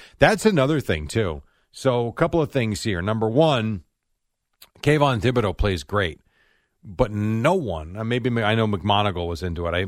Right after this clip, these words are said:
I assume he mentioned it. Not many people are talking about his offsides. You know,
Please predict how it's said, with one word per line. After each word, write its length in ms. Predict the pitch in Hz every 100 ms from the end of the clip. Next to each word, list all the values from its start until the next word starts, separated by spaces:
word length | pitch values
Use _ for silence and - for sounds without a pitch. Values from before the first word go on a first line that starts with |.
| 87
I 80 | 87
assume 380 | 85 - 107 87
he 100 | 87
mentioned 380 | 85 80 85 78
it. 140 | 73 _ _ _ _ _
Not 200 | 101 170
many 240 | 226 208
people 320 | 143 147 156 101
are 80 |
talking 320 | 85 107 104 98
about 180 | 95
his 140 | 101 87
offsides. 720 | 82 - 101 110 73 65 - - _ _ _ _ _ -
You 100 | 120
know, 320 | 120 113 110